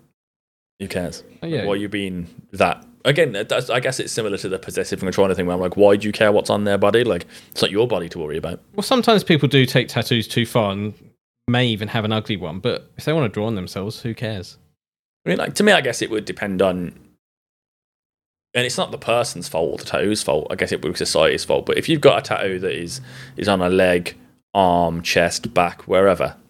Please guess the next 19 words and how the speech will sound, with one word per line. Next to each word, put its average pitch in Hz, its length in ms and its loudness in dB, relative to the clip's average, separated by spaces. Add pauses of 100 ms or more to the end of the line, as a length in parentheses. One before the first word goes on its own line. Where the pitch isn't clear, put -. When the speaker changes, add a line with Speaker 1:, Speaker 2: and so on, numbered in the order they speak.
(720)
Speaker 1:
it's 113 140 -6
not 107 180 0
really 101 140 -4
gonna 92 180 -8
interfere 87 320 -6
with 87 100 -10
your 90 140 4
day-to-day 82 220 2
life 82 260 0
'cause - 160 -6
for - 60 -8
the 90 80 -6
most 101 240 0
part, 73 180 0
no 82 100 -4
one's 73 140 -8
gonna 69 160 -6
see - 160 0
it. - 180 -6